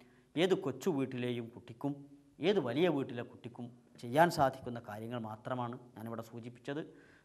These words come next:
നമ്മുടെ ബുദ്ധിയെ അറിഞ്ഞുകൊണ്ട് പ്രവർത്തിക്കുക. നമ്മുടെ ബുദ്ധി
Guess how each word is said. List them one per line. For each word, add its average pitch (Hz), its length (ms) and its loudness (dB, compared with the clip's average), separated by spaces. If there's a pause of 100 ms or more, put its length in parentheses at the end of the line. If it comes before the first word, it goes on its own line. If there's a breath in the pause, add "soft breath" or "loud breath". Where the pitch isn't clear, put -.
നമ്മുടെ 202 300 10
ബുദ്ധിയെ 151 380 4 (240)
അറിഞ്ഞുകൊണ്ട് 127 440 0
പ്രവർത്തിക്കുക. 104 580 -14 (520 soft breath)
നമ്മുടെ 226 200 8
ബുദ്ധി 156 300 4